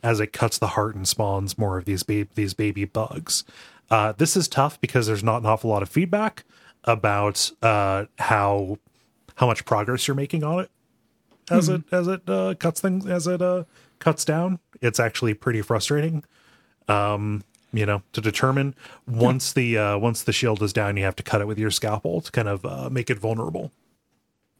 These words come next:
Speaker 2: Yeah. And, and we're just doing this, you know, just trying to fight things. We don't have an end game in, in sight.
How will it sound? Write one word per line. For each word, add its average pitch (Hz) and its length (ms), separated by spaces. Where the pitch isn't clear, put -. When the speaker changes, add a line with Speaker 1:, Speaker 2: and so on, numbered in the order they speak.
Speaker 2:
Yeah. - 120
And, 202 240
and 214 200
we're 262 100
just 226 160
doing 185 220
this, - 300
you 165 140
know, 143 180
just 135 220
trying 151 420
to 156 80
fight 190 200
things. 147 200
We 160 40
don't 160 100
have 160 100
an 139 40
end 160 160
game 143 200
in, 139 300
in 135 260
sight. 135 360